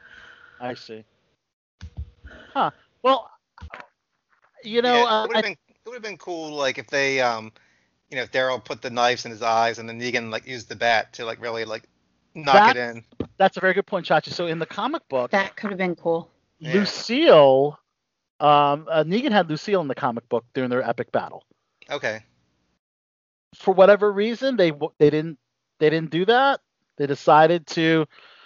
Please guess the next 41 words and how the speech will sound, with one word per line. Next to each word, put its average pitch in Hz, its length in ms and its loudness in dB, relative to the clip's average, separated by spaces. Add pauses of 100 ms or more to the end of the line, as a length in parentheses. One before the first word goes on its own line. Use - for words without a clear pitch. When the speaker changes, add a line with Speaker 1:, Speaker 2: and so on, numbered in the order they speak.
(260)
Speaker 1:
go 180 380 10
with 180 380 0
the 180 120 2
Daryl 170 480 4
save, 220 580 2
which, 170 580 -4 (380)
again, 220 360 6
they 196 100 8
always 226 240 8
wanna 214 180 -2
mix 185 320 -4
up 143 280 0 (1080)
things 156 220 -6
from 147 140 -6
the 127 80 -8
comic, 120 420 -6
and 139 100 -8
I 156 80 -4
get 143 300 2
it. 131 180 0 (180)
They 135 80 -8
wanna 135 200 -4
do 123 140 -14
something 127 300 -4
completely 139 460 -10
different 120 500 4 (1300)
to 285 80 6
kinda, 320 300 8
you 254 80 4
know, 175 100 6
keep - 280 -4
the 160 100 2
viewers 151 340 4
on 139 100 4
their 127 120 -4
toes, 139 360 0
which 151 100 -14
I 170 120 -2
totally 220 480 2
understand, 170 720 4
but 143 260 4